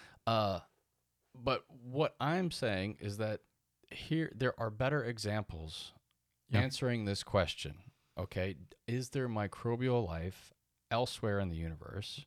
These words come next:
Speaker 2: Right.
Speaker 1: Has it, has it come here to Earth? Can we, can we look at it in meteorites? And as we show in the film, I've got receipts. I
Speaker 2: Yeah.
Speaker 1: wouldn't have made this if I, if I couldn't r-, source back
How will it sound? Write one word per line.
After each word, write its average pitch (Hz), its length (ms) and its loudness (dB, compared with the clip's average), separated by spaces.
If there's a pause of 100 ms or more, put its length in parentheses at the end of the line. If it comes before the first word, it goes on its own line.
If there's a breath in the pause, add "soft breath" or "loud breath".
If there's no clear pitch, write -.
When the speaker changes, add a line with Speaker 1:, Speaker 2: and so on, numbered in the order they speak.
Speaker 2:
Right. 110 240 8
Speaker 1:
Has 90 260 -2
it, 101 80 -6 (220)
has 90 180 -6
it 107 100 -8
come 95 240 -4
here 95 160 -4
to - 160 -8
Earth? 95 200 -4
Can - 140 -6
we, 95 200 -2
can 92 140 -6
we 92 60 -2
look 104 200 -4
at 92 100 -2
it 85 200 -8
in 87 160 -6
meteorites? 95 580 -4
And - 200 -10 (460 soft breath)
as 107 160 -2
we 101 140 -6
show 104 200 -2
in 92 60 2
the 82 60 -2
film, 120 400 2 (400 soft breath)
I've 135 140 2
got 143 180 0
receipts. - 560 -6 (100)
I - 40 -2
Speaker 2:
Yeah. 107 40 4
Speaker 1:
wouldn't 120 240 12
have 139 100 6
made 131 200 4
this 113 140 -2
if - 80 -8
I, 101 100 2 (120)
if 95 180 -8
I 104 60 0
couldn't 139 320 -2 (280)
r-, 104 100 -10 (140)
source - 380 -2
back - 400 -6